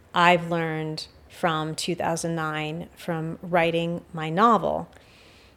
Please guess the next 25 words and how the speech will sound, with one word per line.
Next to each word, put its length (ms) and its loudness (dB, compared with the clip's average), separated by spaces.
When 260 6
I 160 8
was 240 2
writing 340 6
my 120 2
novel, 420 2
and 480 -2
you 180 0
know 200 6
me, 360 0
I'm, 240 0
I'm 220 0
gonna 160 6
have 200 6
to 80 -4
plug 360 4
it, 180 2
so 120 8
I'll 120 10
plug 300 8
it 100 6
in 140 2
a 80 2
second, 440 -2
right? 360 4